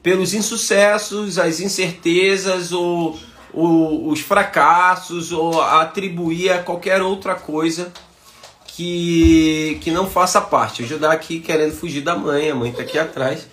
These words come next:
<laughs> Eu vou sair da live. Ah, ao vivo tem dessas coisas. <laughs> Então, é, o que, o que eu quero que você compreenda?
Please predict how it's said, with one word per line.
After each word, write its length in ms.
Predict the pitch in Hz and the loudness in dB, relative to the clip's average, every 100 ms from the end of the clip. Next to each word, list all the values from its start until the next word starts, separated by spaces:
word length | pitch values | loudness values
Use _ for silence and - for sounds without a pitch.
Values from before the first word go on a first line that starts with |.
| - - - | -20 -20 -14
<laughs> 600 | 202 - 466 - - - - | -10 -8 -8 -10 -12 -10 -4
Eu 120 | 143 | 0
vou 140 | 143 | 0
sair 320 | 139 143 113 117 | 0 0 -2 -2
da 160 | 139 | -4
live. 320 | 160 131 113 - - - - - - | 0 0 -2 -6 -20 -20 -20 -18 0
Ah, 360 | 185 233 180 | 4 4 4
ao 160 | 233 208 | 2 -2
vivo 380 | 190 277 233 226 | -2 -2 0 0
tem 160 | 226 | 0
dessas 420 | 214 214 214 208 | -2 -4 -4 -6
coisas. 540 | - 156 131 113 98 98 - - _ - 98 - - | -8 -10 -8 -8 -10 -16 -18 -20 _ -18 -16 -12 -8
<laughs> 380 | 127 - - 440 - 370 381 - - _ _ _ _ _ _ _ _ _ - - - - - | -8 -10 -12 -14 -14 -14 -14 -16 -20 _ _ _ _ _ _ _ _ _ -20 -20 -20 -12 -6
Então, 580 | 180 175 226 208 127 - _ - - - | -2 4 4 4 0 -12 _ -20 -14 -2
é, 360 | 160 165 165 | 0 2 0
o 80 | 165 | -2
que, 120 | 339 | -4
o 40 | - | 0
que 120 | 330 | 2
eu 100 | 262 | 2
quero 320 | 262 226 214 | 4 2 2
que 80 | - | -4
você 360 | 202 202 208 | -4 0 0
compreenda? 760 | 202 - 196 196 165 123 98 | 0 -4 -6 0 0 0 -4